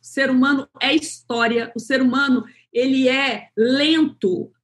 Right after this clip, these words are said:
sabe? Ele, a gente é lento. A gente não teve saltos evolutivos <laughs> nos últimos cem anos, <laughs> entenderam? Nossa forma de desenvolver é mais lenta. Então, quando tem demanda demais, o que que a gente faz? Pira.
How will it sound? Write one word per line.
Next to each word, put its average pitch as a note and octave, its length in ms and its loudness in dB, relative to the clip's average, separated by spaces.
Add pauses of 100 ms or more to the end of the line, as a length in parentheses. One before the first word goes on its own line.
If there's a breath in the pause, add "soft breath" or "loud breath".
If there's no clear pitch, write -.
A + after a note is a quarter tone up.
(180)
sabe? A3+ 560 -4
Ele, A#3+ 300 0
a G#3 40 0
gente B3+ 260 2
é D4+ 60 0
lento. C#4 560 0
A F#3+ 60 -4
gente B3 260 -2
não C#4+ 140 -2
teve C#4+ 200 -4
saltos C#4+ 960 -4 (220 soft breath)
evolutivos B3+ 1500 0 (200)
<laughs> - 180 -14
nos B3 240 0
últimos D4+ 340 0
cem D#4 340 -2
anos, A#3 760 -2 (160)
<laughs> - 200 -8
entenderam? C4 540 -2 (300 loud breath)
Nossa C#4+ 640 0
forma B3+ 440 0
de G#3+ 120 -6
desenvolver G#3 800 -2 (120)
é D4+ 240 0
mais G3 300 0
lenta. E3 520 -4 (320 soft breath)
Então, C4+ 260 -2
quando D#4 320 -2
tem B3+ 200 2
demanda C4+ 500 2
demais, C4 560 -2
o - 40 -18
que D#4 80 -6
que E4+ 80 -4
a D#4 40 0
gente C4+ 220 -4
faz? F3 500 -2
Pira. C#4+ 500 -2